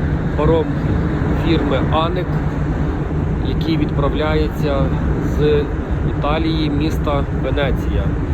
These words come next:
Їде на Патру в Грецію. Так що попробую ще зробити відео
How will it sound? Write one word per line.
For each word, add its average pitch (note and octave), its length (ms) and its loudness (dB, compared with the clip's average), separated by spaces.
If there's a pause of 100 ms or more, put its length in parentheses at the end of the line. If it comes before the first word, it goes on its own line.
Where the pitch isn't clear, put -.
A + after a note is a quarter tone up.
(420)
Їде D3 400 2 (200)
на C3 300 0 (1800)
Патру E3 580 0 (840)
в D#3 200 2 (240)
Грецію. C#3 540 0 (1200)
Так C#3+ 180 2
що C#3 460 2 (640)
попробую D3 840 2 (500)
ще C#3+ 280 2
зробити C#3 500 0
відео D#2+ 560 2